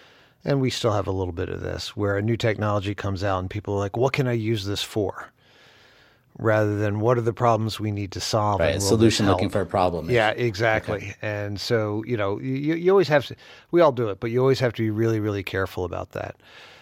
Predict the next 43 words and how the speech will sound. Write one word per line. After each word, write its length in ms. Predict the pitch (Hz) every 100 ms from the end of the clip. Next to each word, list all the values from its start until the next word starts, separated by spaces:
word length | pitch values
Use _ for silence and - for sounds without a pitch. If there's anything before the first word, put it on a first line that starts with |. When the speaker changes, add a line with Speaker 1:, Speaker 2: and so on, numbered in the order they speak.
| -
Speaker 1:
So 380 | - - 131 123
we 240 | 113 139 180
try 220 | - 165
to 80 | 127
start 500 | - - 120 113 110
with, 440 | 107 104 101 -
you 80 | 113
know, 120 | 107
what 240 | 104 127
are 80 | 139
things 560 | 123 127 117 113 104 95
that 320 | 104 104 104
if 220 | 110 -
we 100 | 110
could 220 | 98 104
do 180 | 101 120
it 160 | 117 101
better 340 | 107 107 110
or 140 | 95 98
differently 540 | 95 98 - 90 98
would 140 | 95
just 200 | 87 98 -
be 120 | 101
awesome? 560 | - 104 107 - 143 131 - - - - - _
What 240 | - 113 113
are 80 |
things 340 | 101 117 110 98
that 100 | 107
might 200 | 107 107
be 100 | 107
kind 220 | - 110
of 60 | 98
suboptimal 720 | - 104 101 101 - 113 104
today, 360 | 107 104 104
a 80 | 104
lot 220 | 98 95
of 100 | 92
toil 420 | - 104 101 104 101
or 100 | 95
a 60 |
heavy 220 | 98 98
process 640 | 95 - 95 98 - 95 -
that, 180 | 101